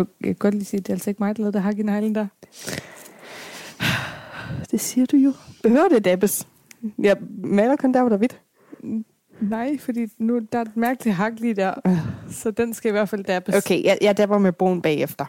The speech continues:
Speaker 2: okay?
Speaker 1: <laughs> Det bliver de tykkeste negle i
Speaker 2: Nej,
Speaker 1: verden,
Speaker 2: nej, nej,
Speaker 1: det her.
Speaker 2: nej, nej, nej, nej, nej, nej, nej. Stol på mig.
Speaker 1: Ja, okay.
Speaker 2: Jeg patcher det bare lidt op.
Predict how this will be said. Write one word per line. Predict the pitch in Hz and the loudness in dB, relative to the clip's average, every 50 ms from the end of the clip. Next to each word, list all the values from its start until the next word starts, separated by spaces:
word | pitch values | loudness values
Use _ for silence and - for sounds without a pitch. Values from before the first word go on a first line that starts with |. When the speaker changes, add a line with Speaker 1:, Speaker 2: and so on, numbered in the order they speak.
| - | -6
Speaker 2:
okay? | - 175 - - 147 - - - - - | -6 -4 -2 -2 -4 -4 -6 -14 -14 -14
Speaker 1:
<laughs> | - - - - - | -10 -10 -10 -8 -8
Det | - - | -10 -12
bliver | - - 226 202 | -2 -2 -2 -2
de | - - 180 | -2 -6 -12
tykkeste | - - - 247 233 - 233 - - | -10 -2 0 0 0 -2 -4 -4 -4
negle | 202 180 170 180 190 196 190 | -4 -2 -2 -2 -2 -2 0
i | 185 | 2
Speaker 2:
Nej, | 185 175 | 2 4
Speaker 1:
verden, | 175 180 | 4 4
Speaker 2:
nej, | 180 165 | 4 4
nej, | 185 - | 2 2
Speaker 1:
det | 196 180 | 0 2
her. | 151 220 - 202 - - _ | 0 0 0 0 -4 -2 _
Speaker 2:
nej, | 170 165 175 | -2 0 0
nej, | 180 160 | 0 0
nej, | - - 71 | -2 -4 -4
nej, | - 55 55 | -6 -6 -6
nej, | - - - | -6 -6 -6
nej, | - - 62 | -6 -6 -6
nej. | - - - 175 | -6 -4 -4 -4
Stol | - - 208 202 | -2 -2 -4 -4
på | 190 - 180 | -4 -4 -4
mig. | - 190 180 - _ _ _ _ _ - 233 | -4 -4 -6 -8 _ _ _ _ _ -6 -6
Speaker 1:
Ja, | 220 - - | -4 -4 -6
okay. | 233 - - 254 226 - _ _ _ _ _ _ _ _ _ _ _ - - - - - - _ _ _ _ _ _ _ _ _ _ - | -8 -8 -8 -12 -12 -12 _ _ _ _ _ _ _ _ _ _ _ -20 -20 -20 -20 -20 -20 _ _ _ _ _ _ _ _ _ _ -2
Speaker 2:
Jeg | 202 185 | -2 -2
patcher | - - 185 - - - | 0 0 -2 -2 -4 -10
det | - - | -10 -8
bare | - 202 - | -8 -8 -8
lidt | - - - - | -10 -14 -20 -18
op. | - - | -16 -16